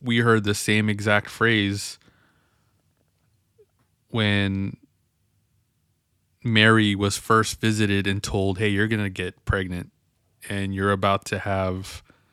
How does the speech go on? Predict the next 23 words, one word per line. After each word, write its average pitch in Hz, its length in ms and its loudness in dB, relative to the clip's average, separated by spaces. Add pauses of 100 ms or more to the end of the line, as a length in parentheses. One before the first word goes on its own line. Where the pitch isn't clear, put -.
(1200)
you 110 60 -6
know, 98 120 0
the 92 120 -2
Savior 101 600 0
of 95 600 -4 (100)
the 107 160 -2
world 95 540 0
as 95 160 -6
your 92 100 -6
son." 90 460 -8 (1160)
You 101 120 -6
know, 92 100 -2
that 92 200 -2
same 104 260 0
phrase 98 280 0
of 92 120 -2
"the 95 120 -2
Holy 101 340 -2
Spirit 98 560 -2 (1900)
has - 220 -8
come 107 240 -4
upon 101 440 -4
you." 90 320 -10